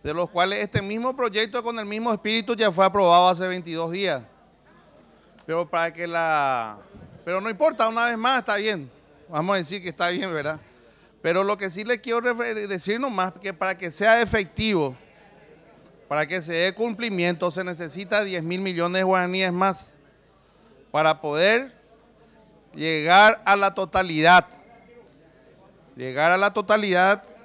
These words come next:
y que no exista discriminaciones odiosas. Pero si es que no se quiere, o yo tengo entendido que hace veintidós días se aprobó también este mismo proyecto de ley, ¿verdad?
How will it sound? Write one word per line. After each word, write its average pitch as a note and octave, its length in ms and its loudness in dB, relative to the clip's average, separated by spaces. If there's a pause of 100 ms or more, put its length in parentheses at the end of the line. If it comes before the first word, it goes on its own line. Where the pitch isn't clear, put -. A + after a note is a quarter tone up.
y F3+ 140 -12
que F#3 160 -4
no F#3+ 80 -2
exista G3 400 -4
discriminaciones A3 880 0
odiosas. A3 580 6 (1200)
Pero G#3 320 4
si G#3 260 -4
es B3 160 2
que C4 100 -6
no C#4 160 -2
se A#3+ 200 -2
quiere, A#3 260 -2
o F3 340 0 (200)
yo G#3 140 -2
tengo C4+ 220 2
entendido C4+ 520 6
que C4+ 80 4
hace A#3+ 160 4
veintidós A3+ 380 0
días B3+ 180 4
se B3+ 80 2
aprobó A3 360 2
también A3 360 2
este A3 180 -4
mismo A3 340 -2
proyecto G#3 440 -4
de G3 80 -2
ley, A#3 240 4
¿verdad? E3 400 0